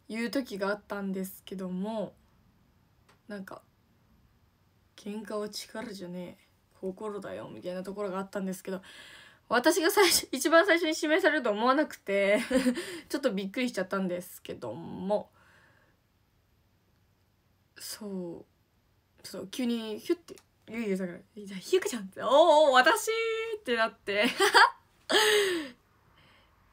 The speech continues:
そうなんですよね。まあ、まだまだ、ね、うまいこと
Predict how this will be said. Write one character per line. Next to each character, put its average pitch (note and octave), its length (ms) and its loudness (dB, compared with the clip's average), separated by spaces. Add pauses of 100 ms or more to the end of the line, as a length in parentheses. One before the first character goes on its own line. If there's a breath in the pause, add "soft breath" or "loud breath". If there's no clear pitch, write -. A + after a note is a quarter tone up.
(360)
そ A3+ 100 -10
う G#3+ 160 -6
な G3+ 120 -6
ん F#3+ 100 -2
で F#3 80 -4
す F#3 140 -12
よ F#3 80 -4
ね。 A#3+ 580 -2 (440 soft breath)
ま F#3+ 80 -6
あ、 - 20 -4
ま B3 180 6
だ A3 140 0
ま G#3 160 2
だ、 F3+ 180 -6 (1000)
ね、 G#3 340 -8
う F#3+ 80 -10
ま G3 180 -6
い G3 60 -6
こ F#3+ 140 -10
と - 240 -14